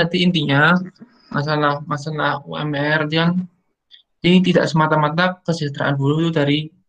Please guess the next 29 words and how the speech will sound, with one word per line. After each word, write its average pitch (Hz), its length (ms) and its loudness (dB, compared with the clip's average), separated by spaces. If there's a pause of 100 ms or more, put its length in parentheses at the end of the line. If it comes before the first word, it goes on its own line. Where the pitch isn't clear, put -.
masalah 139 560 -2 (560)
U - 80 -2
M 131 160 -2
R, 143 400 2
masalah 135 320 -6
gaji. 131 560 -2 (320)
Terus - 240 -8 (880)
bila 139 640 0
bisa 139 320 -6 (240)
dilihat 139 400 -2
dari 135 560 -2 (600)
masalah 139 400 0
untuk 143 240 -2
masa 147 320 -2
cuti 156 480 -2
itu 175 160 -4
kan 180 160 2 (1200)
perlu 143 160 0
dikaji 139 320 -2
lagi, 135 400 -4
jadi 139 160 -4
tidak - 160 -8
bisa - 140 -4 (100)
semata-mata 143 480 0
untuk 151 240 -6
diberi 143 240 -6
cuti. - 480 -6
Oke. - 720 -12 (920)
Mungkin 185 160 4